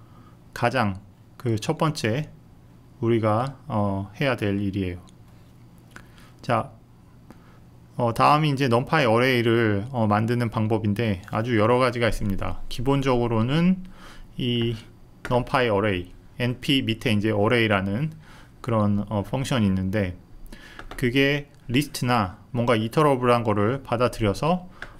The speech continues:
어, A의 numpy 어레이를 만들어주죠. 자, 이제 이렇게 디폴트로 하면은 디폴트로 어레이 안에 뭐 리스트 영, 일, 이, 삼이 들어가게 되면,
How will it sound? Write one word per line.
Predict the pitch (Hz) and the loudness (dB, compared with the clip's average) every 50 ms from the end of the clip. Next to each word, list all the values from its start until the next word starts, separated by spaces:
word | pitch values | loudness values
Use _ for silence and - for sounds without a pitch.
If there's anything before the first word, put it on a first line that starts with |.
| - - | -6 -2
어, | 117 113 117 - | 0 0 0 2
A의 | 123 117 123 117 113 117 135 160 180 175 - - 123 | 2 2 2 2 2 2 2 0 -2 -4 -6 -4 0
numpy | 110 110 110 - - - 120 117 113 | 0 0 0 0 -2 -2 0 0 0
어레이를 | 113 113 107 107 117 107 104 101 117 135 147 139 - - | 0 0 0 2 2 2 2 2 0 -2 -2 -4 -6 -8
만들어주죠. | 117 107 98 98 - 104 101 - - - - - 101 - - - - - - - - - - - - - - - - - - - - - - - - - - - - - - - - - - - - - - - - - - - - - - | -4 -4 -4 -2 -2 -4 -4 -6 -6 -10 -10 -10 -10 -10 -12 -20 -20 -20 -20 -20 -20 -20 -20 -20 -20 -20 -20 -20 -20 -20 -20 -20 -20 -20 -20 -20 -20 -20 -20 -20 -20 -20 -20 -20 -20 -20 -20 -20 -20 -20 -20 -20 -20 -20 -20 -20 -16 -10 -6
자, | - 117 - - - - - - - - - | -6 -6 -6 -6 -12 -20 -20 -20 -20 -14 -10
이제 | 190 180 143 127 143 170 175 - - - | -6 -4 -4 -4 -4 -6 -8 -12 -16 -14
이렇게 | - 160 143 147 147 - 151 - | -8 -2 -2 -2 0 0 -2 -4
디폴트로 | - - - - - 165 160 - - 156 127 | -4 -6 -6 -2 0 -2 0 0 -2 0 0
하면은 | 143 147 139 135 127 143 156 123 101 95 | 0 0 0 0 0 0 2 2 0 0
디폴트로 | - - - - 139 131 135 - 143 123 123 123 123 127 | -2 -6 -4 -2 -2 -2 -2 -2 -2 0 0 0 0 2
어레이 | 123 113 117 131 127 123 120 117 117 117 131 - | 2 2 2 4 4 2 2 2 2 0 0 -2
안에 | 131 120 113 117 117 113 117 113 110 120 - | -2 -2 0 0 0 0 0 0 0 -2 -2
뭐 | - 113 107 104 101 101 101 101 101 | -4 -2 0 2 2 2 2 2 2
리스트 | 101 113 117 113 - - - - 127 117 113 110 | 2 0 -2 -2 -4 -8 -4 0 0 2 2 2
영, | 107 104 110 110 | 2 2 2 2
일, | 127 139 117 113 113 110 | 0 0 0 0 0 2
이, | 110 113 | 2 2
삼이 | 110 - - 123 117 113 107 104 | 0 0 -2 -2 0 0 -2 -2
들어가게 | - - 110 107 107 107 107 101 | -2 -2 0 0 0 0 -2 -2
되면, | - 101 95 107 117 110 95 95 | -2 -2 -2 0 0 0 -2 -4